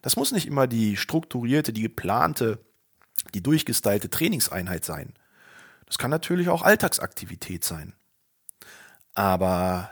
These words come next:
letztendlich, wenn ich mir jetzt nochmal den Spruch meiner Oma vergegenwärtige, „Wer rastet, der rostet?“ Ja, Oma, an der Stelle muss ich sagen, du hast absolut recht.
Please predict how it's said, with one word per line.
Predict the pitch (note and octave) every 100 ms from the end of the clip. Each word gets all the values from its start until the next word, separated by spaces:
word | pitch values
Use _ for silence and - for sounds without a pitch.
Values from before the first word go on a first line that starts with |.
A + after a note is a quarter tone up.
| -
letztendlich, | G2 - G2+ D3 F#3+ B3+ - - _ _ _ _ -
wenn | G#2+
ich | G#2
mir | G#2+
jetzt | G2+
nochmal | G#2 G#2 G#2
den | G2
Spruch | F#2 - C#3
meiner | A2+ G2 F#2 -
Oma | F#3 D3 G2 G2 - _
vergegenwärtige, | - G2 G2+ F#2 E2+ D#2+ G2 D3 D#3+ A3+ _ _ _ _ _ _ _ _ -
„Wer | F#2+ G2+
rastet, | A#2 - F3
der | A#2+
rostet?“ | E2+ E2 - A#3 - - _ _ _ _ _ _ _ _ _ _
Ja, | - G#2
Oma, | C#3+ D#3+ D#3 D#3 _ _ _ _ _ _ _
an | -
der | F2
Stelle | E2+ B2+ B2
muss | A#2+ A2
ich | A2
sagen, | G2 F#2+ G2 G2 - _ _ _ _
du | -
hast | F2+ - - _ _
absolut | - A#2+ - G#2+ G#2+ -
recht. | F2+ - -